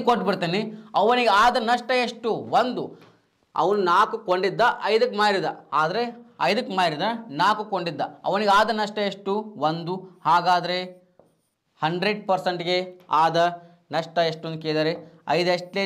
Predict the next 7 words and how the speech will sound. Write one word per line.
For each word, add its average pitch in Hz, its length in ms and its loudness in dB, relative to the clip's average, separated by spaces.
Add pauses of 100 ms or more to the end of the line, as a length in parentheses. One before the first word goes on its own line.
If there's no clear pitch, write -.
(120)
ನೂರು, 185 320 0 (1040)
ಐದು 160 220 0
ಎರಡ್ಲೆ 156 260 2 (100)
ಹತ್ತು, 170 360 -6 (840)
ಜೀರೋ. 170 320 2 (840)
ನೆಕ್ಸ್ಟ್ 170 320 -4 (1120)
ಇಪ್ಪತ್ತೊಂದ್ಲೆ 165 760 0